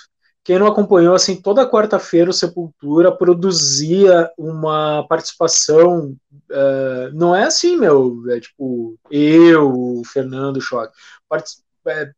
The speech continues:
produzia um cara do, do Megadeth, que foi o Elefson lá,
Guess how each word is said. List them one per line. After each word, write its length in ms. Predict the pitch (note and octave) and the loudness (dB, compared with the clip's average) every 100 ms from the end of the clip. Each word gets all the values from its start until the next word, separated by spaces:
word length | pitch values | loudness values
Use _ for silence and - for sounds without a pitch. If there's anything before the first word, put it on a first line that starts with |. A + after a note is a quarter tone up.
| - | -4
produzia 520 | F3+ F#3 G3 D#3+ F3+ | -2 2 0 2 2
um 140 | B3 | 2
cara 240 | C4 A3 B3 | 2 2 4
do, 260 | B3 B3 | 4 2
do 120 | A3+ G#3 | 2 2
Megadeth, 800 | G3+ A3 F#3 E3 F#3 B3 - - | 2 2 4 4 4 2 -4 -16
que 60 | - | -4
foi 220 | E3 E3 | 0 2
o 600 | D#3 D#3 D3+ D3 C#3+ D3 | 0 -2 -2 -2 0 2
Elefson 640 | D3 C#3 D#3+ - F3 C#3+ | 2 2 0 -4 -6 -4
lá, 480 | C#3 D#3 G3 F#3+ | -2 0 2 0